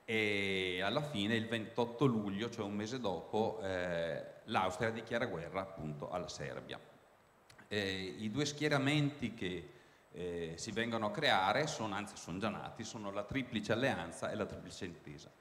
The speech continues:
Nella Triplice Alleanza abbiamo appunto l'Austria, la Germania, l'Impero Ottomano e l'Italia,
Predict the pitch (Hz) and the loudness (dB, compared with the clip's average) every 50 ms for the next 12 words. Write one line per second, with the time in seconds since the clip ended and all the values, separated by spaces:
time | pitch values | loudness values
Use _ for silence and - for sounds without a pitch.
0 | - - - - - - 104 107 107 - 143 139 139 117 135 127 - - 131 139 | -20 -20 -20 -16 -8 -4 -2 0 0 2 2 2 2 2 -2 -4 -2 0 2 4
1 | 165 143 127 127 131 127 - 196 165 135 131 120 110 95 - - 127 123 117 113 | 4 4 4 2 0 0 2 0 2 2 2 0 0 -2 -4 -6 -6 -6 -4 -4
2 | - 107 104 107 101 92 92 92 92 - - - - 139 165 - - - - - | -4 -2 0 2 2 2 2 0 0 -4 -6 -4 -2 -2 -2 -4 -4 -10 -16 -18
3 | - - - - - - - - 110 101 107 120 110 107 107 101 95 92 95 92 | -20 -20 -20 -20 -20 -12 -6 -4 -2 0 2 2 2 2 2 2 2 0 0 -2
4 | 98 113 147 160 151 - - - - - - - - - - - - - - 127 | -2 -2 -2 -4 -6 -8 -12 -16 -20 -20 -20 -20 -20 -20 -20 -20 -18 -8 -2 2
5 | 123 127 123 117 120 175 175 139 107 104 - - 175 165 131 98 85 82 87 92 | 4 4 4 6 6 6 8 8 6 4 2 -2 -4 -4 -2 -2 -2 -4 -4 -4
6 | 113 156 151 - - - - 143 139 135 131 - 80 78 82 80 73 76 90 92 | -4 -4 -6 -8 -6 0 4 6 6 6 4 0 -2 -4 -2 -2 -2 0 -2 -2